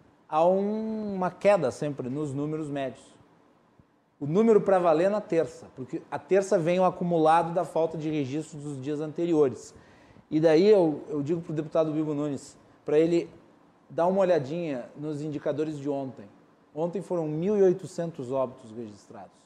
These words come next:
no domingo. E a média, a média móvel tá lá na faixa de quatro mil. Então, não é questão de urubu de plantão nem nada, são só os fatos.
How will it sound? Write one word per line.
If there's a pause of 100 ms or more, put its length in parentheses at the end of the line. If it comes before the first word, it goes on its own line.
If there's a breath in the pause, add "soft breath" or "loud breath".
(200)
no
domingo. (1500)
E
a
média, (120)
a
média
móvel (760)
tá
lá
na
faixa
de
quatro
mil. (1300)
Então, (200)
não
é
questão
de
urubu
de
plantão
nem
nada,
são
só
os
fatos.